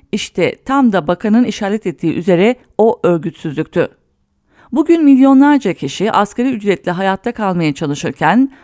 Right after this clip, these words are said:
bankalar, şirketler, holdingler karlarına kar katmaya, semirmeye devam ediyor. Asgari ücret azami kar anlamına geliyor. Milyonlarca kişi firavunların piramitlerini inşa eden köleler misali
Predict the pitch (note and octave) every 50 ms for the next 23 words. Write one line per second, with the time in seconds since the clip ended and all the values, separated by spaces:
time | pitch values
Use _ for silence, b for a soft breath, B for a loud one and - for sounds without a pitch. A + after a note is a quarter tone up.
0 | B B - F#3 F#3+ F#3+ F3+ - F#3 D#3 D3+ D#3+ G3 B3 C#4 - - - A#3 G3+
1 | - - F3 - _ - D#3 D#3+ F#3+ G3+ - - A#3 B3+ C4+ G3+ F#3+ E3 D3+ C3+
2 | - D3 D#3+ F#3+ G#3 b b b b _ A#3 A3+ A#3+ B3 B3 B3+ A#3+ B3+ C4 C#4
3 | C#4 C#4 - C#4+ C#4+ C#4 C4+ - G3+ D#3 - - C#3 C#3+ C#3 C3+ D#3 G#3+ C4+ D4
4 | b b b b b b - - B3 B3 B3 B3+ B3+ B3+ B3+ B3+ C4 B3 A#3 G#3+
5 | G3+ G3+ F#3 D3+ C#3 C#3 C#3 E3 F3 D3+ B2 A#2+ - _ _ _ _ _ _ b
6 | b b b b b b - E3+ F3 - - F3+ E3+ D#3+ - - - - F3 G#3+
7 | C4 - _ _ _ _ _ _ D#3 F3 E3+ D3 F3 D#3+ D#3+ G#3 D4 D4+ - -
8 | C#4 C#4 C#4 - G#3 G#3+ G#3 G#3 G3+ G3 F3+ D#3+ B2 - D3+ C#3+ D3+ D3+ C3+ B2+
9 | - _ _ b b b b b b F3+ F3+ F3+ F3+ F3+ F3 E3+ F3 G3+ B3 D4
10 | C4+ D4+ D4 - - G#3+ - - E3+ F#3+ G#3+ b b b b - G#3+ G3+ G#3 G3
11 | F#3 G3 G3+ G3 F#3+ G#3 C4+ D4+ - C#4+ C4+ B3+ B3 B3 A#3 - A#3+ A#3 A#3 A3+
12 | A3+ - G3 F#3+ - - B3+ B3+ A#3 F#3+ - E3 D#3 D3+ D3+ - F#3+ F#3+ G3 G3
13 | G#3 G3+ F3+ D#3 D3 C#3+ - E3 D3+ D3 D3 E3 G#3+ B3+ C4+